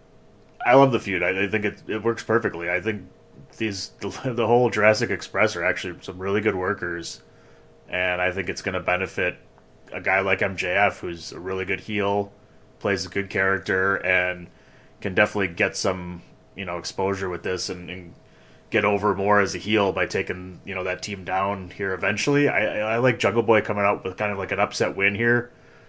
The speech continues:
um, to set up some more matches going into the future with these guys with tag matches and stuff. So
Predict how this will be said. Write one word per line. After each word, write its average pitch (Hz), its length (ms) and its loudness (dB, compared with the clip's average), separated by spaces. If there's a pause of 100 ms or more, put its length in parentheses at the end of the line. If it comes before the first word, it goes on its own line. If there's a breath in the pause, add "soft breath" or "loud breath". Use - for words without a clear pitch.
(360 loud breath)
um, 90 240 0
to 92 60 -2
set 98 200 2
up 98 80 2
some 104 140 -2
more 98 140 0
matches 92 500 0
going 95 200 0
into 92 120 -6
the 87 120 -6
future 95 360 -4
with 95 140 -4
these 98 280 -6
guys 98 380 2
with 87 80 -12
tag 92 260 -6
matches 92 320 -8
and 90 100 -14
stuff. 95 280 -6
So 90 320 -6